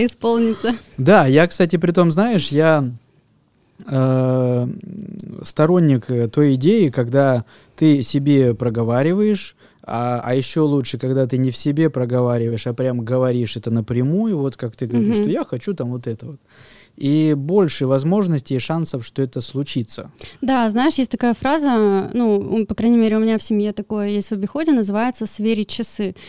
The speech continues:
Speaker 1: Это когда, например, э, мы садимся и обсуждаем какой-то момент, как я воспринимаю ту или иную ситуацию и как мой муж воспринимает ту или иную ситуацию. И мы таким образом сверяем часы, правильно ли мы, а, что-то понимаем.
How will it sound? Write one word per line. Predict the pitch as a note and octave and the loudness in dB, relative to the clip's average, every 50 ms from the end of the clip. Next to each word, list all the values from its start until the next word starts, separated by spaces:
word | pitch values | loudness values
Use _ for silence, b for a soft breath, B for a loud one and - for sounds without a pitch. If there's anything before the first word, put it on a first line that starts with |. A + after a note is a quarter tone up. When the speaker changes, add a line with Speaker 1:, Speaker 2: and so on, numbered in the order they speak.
| B B B | B B B
Speaker 1:
Это | G3+ G3+ - A3 G#3 | -6 -4 -2 -4 -4
когда, | - G#3 G#3+ G3 G3+ G3 A3 A3 A3 A3 G#3 G#3 G3+ G3 b b b b b _ | -4 -6 -6 -4 -2 -2 0 2 2 2 2 2 2 0 b b b b b _
например, | G#3+ F#3+ - G#3+ G3+ G#3 G3+ G3 G3 | -6 -4 -2 0 0 2 2 2 0
э, | G3 G3+ - G3 - | 0 -2 -2 -2 -2
мы | - A3 A3+ | 0 0 0
садимся | A#3 - A3+ G3+ A#3 C#4+ F#4+ G#4+ - C4 A3+ | 0 0 -4 -2 0 0 0 0 0 -2 -2
и | G3+ G3 G3+ A3+ B3 C4 | -2 -2 -2 -2 -4 -4
обсуждаем | B3+ - A3 - - A#3 A3 G#3 A3+ B3 C4 B3+ | -6 -8 -10 -10 -8 -8 -6 -4 -2 -2 -2 -4
какой-то | G#3+ - A3+ A3 - A3+ | -4 -6 -8 -6 -4 -2
момент, | A3 A3+ A3+ A3+ A3 G3+ F3+ F3 F#3 - - _ | -2 0 0 0 2 2 0 0 -2 -6 -14 _
как | _ - A#3 A#3 - - | _ -2 -2 -2 -2 -2
я | G3 G3 F#3+ G3 G#3+ A#3+ | -2 -2 0 0 -2 -2
воспринимаю | C4+ C#4 - - - C4 C4 C4 B3+ B3 B3 B3 B3 B3 A#3+ A#3 A#3 A3 G#3+ - _ | -4 -6 -6 -4 -2 0 0 2 2 0 0 0 0 0 -2 -2 -4 -6 -8 -10 _
ту | - B3+ B3 | -2 0 0
или | A#3 A3 | 2 2
иную | A3+ A3+ A3 A3 | 2 2 0 0
ситуацию | G#3 - G3+ - G#3 G#3 G#3 - - G#3+ F#3 - | -2 -4 -4 -2 -2 -2 -2 -2 -4 -6 -4 -2
и | - A3+ A3 G3+ | 0 0 0 -2
как | - A3 A3+ B3 - | -2 -4 -4 -2 0
мой | B3 A3+ | 0 0
муж | A3 A3 A3+ G#3 - | 2 2 0 0 -2
воспринимает | F#3+ - - - F#3+ F#3 F#3 F#3 F3+ F3+ F3+ - | -6 -6 -2 -2 0 0 0 0 -2 -2 -4 -2
ту | - F#3+ | -2 -2
или | F#3 F#3+ | 0 0
иную | F#3+ F#3+ F#3+ | 0 0 -2
ситуацию. | - - - - F#3+ F#3 F#3 - - G3+ A#3 | -4 -6 -6 -6 -4 -4 -6 -8 -12 -16 -6
И | - A3+ A3+ | -2 0 2
мы | B3+ E4 G4 | 4 2 2
таким | - C4 - A#3+ A#3 | 0 -2 -2 0 0
образом | B3 C4+ A#3 A#3+ G#3 G#3 G3+ | 0 0 0 -2 -2 -2 -4
сверяем | G3 - G#3+ A3+ A#3 A#3 A3 G#3+ | -4 -4 -2 -2 0 0 0 0
часы, | - - G#3 - - E4 F#4 B B B B B _ | -2 -6 -10 -6 -6 -6 -6 B B B B B _
правильно | - B3 B3+ C4 A3+ B3 A#3+ A#3 A3+ A3+ A3+ | -2 0 0 0 0 0 0 2 2 2 2
ли | A3 A3+ A3+ C#4 C#4 A3+ | 0 2 2 2 4 4
мы, | G3+ G#3+ B3+ D#4+ G4 G#4+ B B B B B B B B | 4 4 4 4 2 2 B B B B B B B B
а, | G#3+ G#3 G3+ - | -2 0 0 0
что-то | - - - C#4+ - A#3 | 0 -2 -4 -6 -6 -4
понимаем. | - B3 A3+ A#3 A3+ G#3+ G3 F3+ E3+ E3 E3+ F#3 | -2 0 2 4 4 4 2 2 0 -2 -4 -6